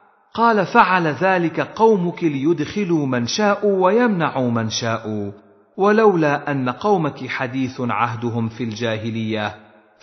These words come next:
فأخاف أن تنكر قلوبهم، لنظرت أن أدخل الجدر في البيت، وأن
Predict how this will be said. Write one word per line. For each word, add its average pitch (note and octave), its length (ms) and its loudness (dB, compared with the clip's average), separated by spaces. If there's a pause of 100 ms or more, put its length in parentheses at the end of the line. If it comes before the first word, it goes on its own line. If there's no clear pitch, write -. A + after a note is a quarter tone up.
(100)
فأخاف C#3+ 600 0
أن F#3+ 260 0
تنكر F#3 440 -2
قلوبهم، F#3+ 840 0 (340)
لنظرت F3 680 0
أن D3 460 -2
أدخل D3+ 440 -2
الجدر A#2+ 560 -2
في - 160 -10
البيت، A#2 540 -2 (480)
وأن C#3 420 0